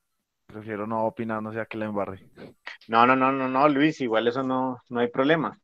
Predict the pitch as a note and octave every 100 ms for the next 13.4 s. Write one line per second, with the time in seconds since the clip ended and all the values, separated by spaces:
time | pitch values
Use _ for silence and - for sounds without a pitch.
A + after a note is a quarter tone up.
0 | _ _ _ _ _ _ _ _ _ _
1 | _ _ _ _ _ _ _ _ _ _
2 | _ _ - - _ _ - - - _
3 | _ _ _ _ _ _ - - - _
4 | - A2 G2 - _ - - D3 - -
5 | - - _ _ _ _ _ _ _ _
6 | _ _ _ _ _ _ _ _ B2 C3
7 | C3 B2+ A#2+ - B2+ B2 A#2+ D#3 A2+ B2
8 | C#3+ F3+ B2 F#3 F3 A#2+ C3+ C3 C#3 C#3+
9 | F3+ F#3+ F3+ G3+ E3 F#3+ A3+ D#3 D3+ A2+
10 | A2+ C#3+ - C#3 B2 - C3+ C#3+ D3 C#3+
11 | D3+ D3+ - B2 C#3 C3+ A#2 A#2+ C3 C#3
12 | B2 A2+ A2+ A#2+ C3 C3+ C3 A2+ G#2 B2
13 | C3+ C#3 D#3 E3